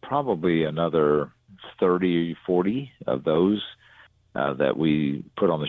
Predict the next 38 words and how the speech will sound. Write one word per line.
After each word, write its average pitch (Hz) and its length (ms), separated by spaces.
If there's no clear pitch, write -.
shelf 98 300
'cause 76 200
we 76 120
didn't 69 220
have 71 140
enough 69 280
room 87 460
for 80 220
it. - 160
So 82 120
it 78 100
became 98 320
a 80 80
real, 78 500
uh, 62 460
editing 69 640
process, 62 500
which - 180
was 131 160
tough, 220 280
very, 87 160
very, 104 200
very, - 320
very - 160
difficult. 120 560
And 95 220
the 107 100
other 185 240
is 92 140
that 92 120
we, 101 380
<clears throat> - 160
we're 117 380
not 120 180
a 120 60
collecting 101 600
museum. 78 560
We 69 380